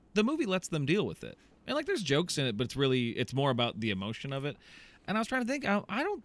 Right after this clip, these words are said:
think I've seen a comedy in a while that just let, let the story have its stakes. You know what I mean? Of, like,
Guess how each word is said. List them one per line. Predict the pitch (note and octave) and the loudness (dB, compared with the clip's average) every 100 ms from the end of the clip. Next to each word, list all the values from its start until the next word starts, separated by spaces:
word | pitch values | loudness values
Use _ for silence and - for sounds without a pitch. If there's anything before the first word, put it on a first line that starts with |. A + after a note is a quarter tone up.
| - | -4
think | E3 D#3+ D3 | -2 0 0
I've | C#3+ C3+ | -2 -2
seen | - D3+ D#3+ | -4 -2 -2
a | |
comedy | - D3 G#3 C#4 C#3+ | -4 -2 -2 0 0
in | A#2 | 2
a | G#2 | 0
while | G2 F#2+ F#2+ | 0 -2 -2
that | A2 F#2 | -2 -4
just | A#2 - G#2+ | -4 -4 -4
let, | A2 B2+ - _ _ _ - | -2 -2 -2 _ _ _ -4
let | C3 - | -2 -2
the | A#2+ | -4
story | - C3 A#2 A#2 | -2 0 0 2
have | A2 G2+ G2 | 0 -2 -4
its | - | -6
stakes. | - - G3+ - - - | -6 -4 -4 -4 -10 -6
You | B2 B2 | 0 2
know | |
what | A2+ | 2
I | G2+ | 4
mean? | G#2 A2 | 4 4
Of, | G#2+ G2 | 0 -2
like, | G#2 | -2